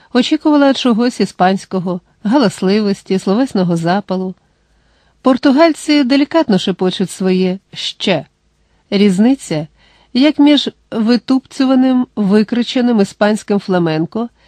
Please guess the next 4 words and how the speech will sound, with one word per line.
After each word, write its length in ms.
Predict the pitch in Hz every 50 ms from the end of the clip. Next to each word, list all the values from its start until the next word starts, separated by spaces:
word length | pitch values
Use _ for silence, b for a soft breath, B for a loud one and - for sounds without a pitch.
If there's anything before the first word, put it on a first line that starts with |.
| b b b b
і 100 | - 294
меланхолійним 800 | 285 294 285 285 294 240 - 294 285 277 311 330 311 330 320 285
португальським 840 | - 233 214 - - 208 175 185 202 214 214 - - 233 214 208
фадо. 500 | 190 - - 175 123 117 151 156 - -